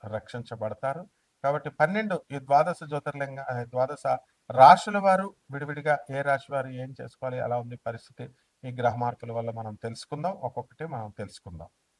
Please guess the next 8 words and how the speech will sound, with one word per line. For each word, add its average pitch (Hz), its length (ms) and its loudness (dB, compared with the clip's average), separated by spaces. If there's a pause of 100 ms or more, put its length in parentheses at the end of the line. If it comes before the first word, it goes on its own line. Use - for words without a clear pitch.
(180)
మీనరాశి, 170 800 -6 (280)
ఈ 143 100 -8
మీనరాశి 151 540 -4
వారికి 143 260 -4
అందరికీ 139 320 -12
కూడా 143 320 -6 (680)
చక్కగా 143 400 -2
శత్రువులపై 196 720 0